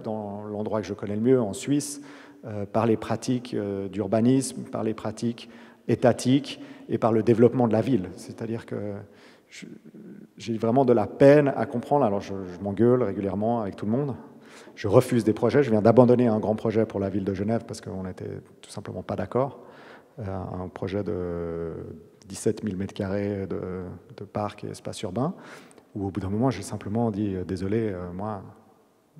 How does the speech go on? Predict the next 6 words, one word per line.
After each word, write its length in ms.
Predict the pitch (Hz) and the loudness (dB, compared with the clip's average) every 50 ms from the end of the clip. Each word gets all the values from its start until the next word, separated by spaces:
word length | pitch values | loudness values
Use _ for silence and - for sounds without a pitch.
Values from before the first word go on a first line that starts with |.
| 175 185 | -20 -20
j'arrête. » 460 | - - 101 104 120 123 - - - - | -18 -10 -8 -6 -6 -6 -8 -14 -20 -20
C'est 100 | - - | -20 -16
pas, 180 | - - - - - - - - 98 - - - - - - - - - | -14 -12 -12 -10 -10 -10 -12 -12 -14 -14 -8 -8 -8 -8 -8 -12 -20 -16
<laughs> 640 | - - - - - - - 185 147 127 - - - | -14 -12 -12 -12 -12 -12 -12 -12 -12 -12 -12 -6 -2
donc, 220 | 123 120 - - | -2 -2 2 4
euh, 680 | 123 117 117 113 113 113 113 113 110 110 110 107 110 | 6 6 6 6 4 4 2 2 0 0 0 0 -2